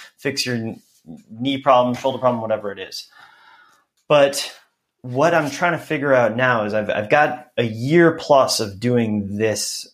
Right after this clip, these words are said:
type of co-, consulting practice with people from all over the world. Um, and I've learned a lot about what are the most common complaints, and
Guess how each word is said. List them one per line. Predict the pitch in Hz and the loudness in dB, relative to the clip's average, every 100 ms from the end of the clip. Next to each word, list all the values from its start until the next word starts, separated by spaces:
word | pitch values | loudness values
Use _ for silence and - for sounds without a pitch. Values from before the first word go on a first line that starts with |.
| _ | _
type | - 123 - | 0 2 2
of | 104 98 | -6 -8
co-, | - - - - | -8 -6 -6 -6
consulting | 127 127 120 113 101 | -6 0 0 0 -4
practice | 104 92 - 92 | -2 -4 -6 -14
with | 98 | -8
people | 117 117 104 | -6 -4 -4
from | 107 | 0
all | 104 117 | 2 2
over | 107 | 0
the | 95 | -6
world. | 95 104 87 85 - _ _ _ | -4 -4 -4 -10 -18 _ _ _
Um, | 113 113 101 101 98 _ _ - - - | 2 2 2 -2 -8 _ _ -14 -12 -2
and | 123 120 | 0 2
I've | 113 101 | 0 -2
learned | 117 160 151 135 123 - _ - | 2 4 4 2 -2 -6 _ 0
a | |
lot | 120 127 131 | 4 4 4
about | 98 101 104 | 2 -2 0
what | 113 | 0
are | 123 | 2
the | 110 | 0
most | 110 101 | -4 -6
common | - 117 104 | -4 -2 -2
complaints, | 101 101 - 123 98 98 - - _ _ _ _ _ | -8 -8 -2 -2 -2 -12 -16 -18 _ _ _ _ _
and | 127 117 110 107 104 | -4 -2 -4 -4 -8